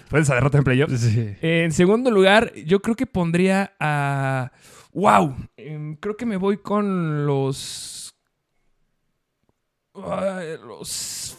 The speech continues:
Speaker 1: Fal-, los Colts.
Speaker 2: Los Colts.
Speaker 1: Voy con los Colts porque es un lugar de mucho frío, agarras mucho alcoholcito para agarrar, entrar en calor.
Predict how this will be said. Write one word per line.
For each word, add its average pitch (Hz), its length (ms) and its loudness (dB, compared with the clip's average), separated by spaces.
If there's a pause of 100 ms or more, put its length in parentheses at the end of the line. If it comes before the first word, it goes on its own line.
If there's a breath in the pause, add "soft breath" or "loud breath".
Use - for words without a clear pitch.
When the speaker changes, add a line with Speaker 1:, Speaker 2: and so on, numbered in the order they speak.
Speaker 1:
Fal-, 247 300 6
los 196 180 0
Colts. - 420 -4
Speaker 2:
Los 101 240 -4
Colts. 120 200 2
Speaker 1:
Voy 254 120 6
con 285 160 0
los 220 80 0
Colts 262 200 2
porque 226 200 -4
es 247 60 -2
un 277 80 0
lugar 233 160 2
de 226 60 2
mucho 220 240 0
frío, 269 360 2
agarras 226 280 -2
mucho 214 240 -4
alcoholcito 185 460 -8
para 170 220 -6
agarrar, 190 180 -4
entrar 185 200 0
en 190 60 -2
calor. 226 420 0